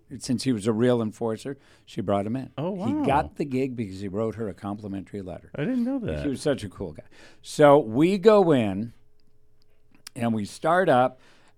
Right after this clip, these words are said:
Speaker 1: and, uh, Judge Judy's going back and forth, and it's looking really good for us, really good. The kid does this little, "Mm, mm, mm,"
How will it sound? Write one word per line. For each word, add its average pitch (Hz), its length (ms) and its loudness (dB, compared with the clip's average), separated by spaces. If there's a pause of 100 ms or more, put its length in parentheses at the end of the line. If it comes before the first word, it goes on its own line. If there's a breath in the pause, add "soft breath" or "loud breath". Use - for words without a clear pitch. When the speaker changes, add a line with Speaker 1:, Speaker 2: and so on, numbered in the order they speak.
(100)
Speaker 1:
and, 107 540 -2
uh, 107 120 -2
Judge 139 340 0
Judy's 135 300 -4
going 120 260 0
back 117 240 -4
and 123 100 -6
forth, 110 260 -4
and 139 80 0
it's - 140 -4
looking 117 380 -4
really 160 500 6
good 98 220 -4
for 98 160 -14
us, - 260 -20
really 139 360 2
good. 90 200 -10 (400 soft breath)
The 120 100 -2
kid 160 280 0
does 156 220 0
this 127 140 -6
little, 135 180 0
"Mm, 143 460 -4
mm, 139 380 -4
mm," 127 460 0